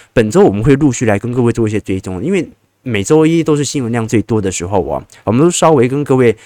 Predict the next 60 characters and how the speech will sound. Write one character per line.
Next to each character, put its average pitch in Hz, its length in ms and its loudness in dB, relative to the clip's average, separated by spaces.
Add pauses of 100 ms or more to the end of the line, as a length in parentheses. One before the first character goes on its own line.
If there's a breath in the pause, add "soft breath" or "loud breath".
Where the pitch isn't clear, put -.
(160 loud breath)
啊， 95 140 -4
提 - 260 -4
几 - 140 -6
个 123 140 -2
点 - 360 -10
来 110 180 0
跟 143 160 -2
各 143 80 -2
位 135 80 2
做 123 140 0
观 104 240 -4
察， - 320 -14 (180 loud breath)
然 113 120 2
后 151 100 4
在 156 120 4
二 165 120 6
三 143 180 2
四 - 220 -4
五 98 140 -2
的 90 100 -6
时 92 160 -10
候 101 160 -2
哦， 73 180 -6 (220 soft breath)
啊， 90 120 -4
分 175 280 -2
批 180 240 -2
的 143 140 2
用 131 240 -4
专 139 200 -2
题 113 120 -4
的 101 80 -4
方 113 200 -6
式 110 120 -6
来 98 100 0
跟 113 160 -6
各 123 100 -4
位 120 80 2
做 117 160 -4
简 107 220 -8
介 87 260 -6
哦， 62 160 -8 (120)
系 - 180 0
统 101 180 -4
性 117 160 -2
的 98 120 -2
来 95 100 -2
跟 117 160 -6
各 113 80 0
位 110 60 2
做 113 100 -6
一 107 60 -4
些 104 100 -6
梳 101 320 -6
理。 80 160 -10 (320 loud breath)
我 117 100 0
们 143 80 0
先 254 220 -2
看 - 220 -4 (440 loud breath)
本 101 260 -2
周， 233 280 4